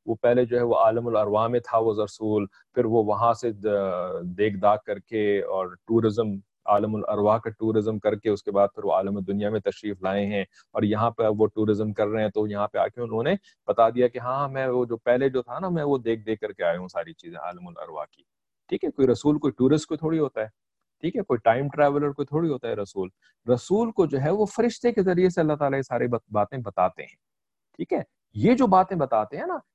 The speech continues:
ये गैब की तो बातें हैं कि माजी में हम कहाँ से आए हैं,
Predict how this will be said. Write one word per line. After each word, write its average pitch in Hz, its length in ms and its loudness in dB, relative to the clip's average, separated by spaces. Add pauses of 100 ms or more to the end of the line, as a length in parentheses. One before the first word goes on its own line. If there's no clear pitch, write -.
(120)
ये 226 120 2
गैब 269 320 6
की 311 180 0
तो 240 140 0
बातें 180 300 0
हैं 247 220 -4 (880)
कि 226 80 2
माजी 147 500 4
में 240 300 -2
हम 202 160 -4
कहाँ 185 440 -2
से - 180 -6
आए 143 260 2
हैं, 107 260 -6